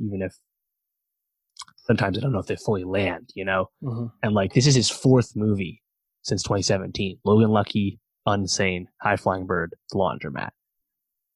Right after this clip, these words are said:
Speaker 1: If only two of those are really awesome and one's just okay and one's kinda meh, that's pretty good.
Speaker 2: Yeah, good
Speaker 1: You know,
Speaker 2: batting
Speaker 1: like,
Speaker 2: average.
Speaker 1: he's a boss.
Speaker 2: Oh,
Speaker 1: So I'm
Speaker 2: absolutely.
Speaker 1: not too, I'm not too worked up about it.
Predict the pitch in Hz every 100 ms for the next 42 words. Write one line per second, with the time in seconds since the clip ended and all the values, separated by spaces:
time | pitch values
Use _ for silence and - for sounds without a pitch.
0 | _ _ _ _ _ _ _ _ 113 104
1 | 131 135 127 123 120 - - - 127 120
2 | 120 110 110 113 113 110 110 110 - 110
3 | 110 - 104 101 104 98 104 - 95 -
4 | 101 98 98 95 98 - - - 98 95
5 | 95 101 _ _ _ _ _ 127 - 127
6 | 110 101 - - _ _ - - 156 135
7 | - _ _ 135 104 101 104 98 101 104
8 | - - - 113 104 101 82 - - -
9 | _ _ _ - - - 104 90 90 -
10 | 117 117 104 120 120 110 110 - 101 95
11 | 90 - - - -